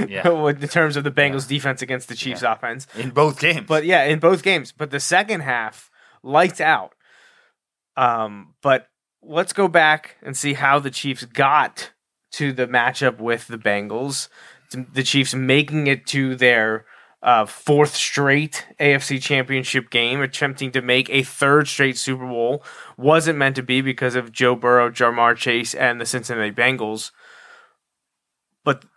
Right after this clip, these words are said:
Speaker 2: the Chiefs-Bills game ended that divisional round in just insane fashion.
Speaker 1: Yes.
Speaker 2: It, it's tough to even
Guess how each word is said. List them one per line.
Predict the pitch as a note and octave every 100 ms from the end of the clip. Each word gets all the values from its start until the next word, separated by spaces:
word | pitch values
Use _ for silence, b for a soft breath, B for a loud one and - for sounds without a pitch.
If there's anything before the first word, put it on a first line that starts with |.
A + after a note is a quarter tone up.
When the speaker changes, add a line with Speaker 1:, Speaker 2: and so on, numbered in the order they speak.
| -
Speaker 2:
the | C3+
Chiefs-Bills | - D#3+ F#3+ E3 C#3 D3+ E3+ D#3
game | C3 C3 A#2+ -
ended | D3+ D#3+ E3+ C#3 A#2 A#2 B2 C3+ D3+
that | C#3 B2 A2+ - - _ _
divisional | C#3 B2+ D3+ D#3 D#3 C3+
round | A2 G#2 G2 G2+ A2 - _ _ _ _ _ _ _ _ _ _ _ _ _ _ _ _ -
in | D3 C3+ B2
just | C3+ - - _ _ _ _ _ _ _ -
insane | E3+ D#3 - - - - - F#3+ G#3+ F#3 C#3+
fashion. | D3+ D#3 D#3+ - F2 _ -
Speaker 1:
Yes. | G2+ C#3+
Speaker 2:
It, | E3 E3+ F3+
it's | E3+ -
tough | G3 G#3 -
to | D#3+
even | F3+ F3 E3 C#3+